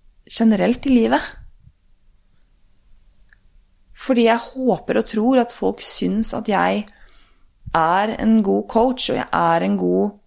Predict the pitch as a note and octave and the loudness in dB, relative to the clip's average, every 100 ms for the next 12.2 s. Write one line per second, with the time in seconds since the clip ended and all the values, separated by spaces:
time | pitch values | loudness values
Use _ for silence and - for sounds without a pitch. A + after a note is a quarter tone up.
0 | _ F#3+ F#3+ F#3 F3+ - - - G#3 F3+ | _ -6 -4 -4 -4 -6 -8 -4 0 0
1 | - G3 F#3+ F3+ A3 G3 F3 D#3 B3+ - | -2 -6 -4 -2 2 2 2 2 0 -2
2 | _ - - - _ _ _ _ - _ | _ -20 -20 -20 _ _ _ _ -20 _
3 | _ _ _ _ - - _ G#3 A3+ A3 | _ _ _ _ -20 -20 _ -2 0 2
4 | F#3+ - E3 - B3 G3+ C#3+ C#3+ E3+ E3 | 0 -2 -6 -6 -2 -2 -2 -2 -2 0
5 | D#3+ F#3 - - G3+ F3+ D3 D3+ F#3 - | -2 -4 -10 -6 -2 0 0 -2 -4 -6
6 | - _ _ _ - _ _ _ - B3 | -20 _ _ _ -20 _ _ _ 0 2
7 | F#3 - - F3+ F#3 F#3 - F3+ C#3 - | 2 -4 -8 -6 -4 -4 -2 0 -2 -6
8 | - F#3 G#3 - - E3+ - - - - | -4 -4 -4 -10 -4 -4 -6 -18 -20 -20
9 | _ - - E3+ E3 D3+ - - D#3+ D#3+ | _ -16 -8 -2 0 -2 -4 -4 -2 0
10 | - - E3 - D#3 - E3+ D#3 C#3 C#3 | 0 -2 -6 -6 -6 -6 -2 0 0 -2
11 | C#3 C#3 C#3+ - - - - D3+ - E3 | -4 -4 -6 -8 -10 -8 -8 -8 -6 -2
12 | F3 | -2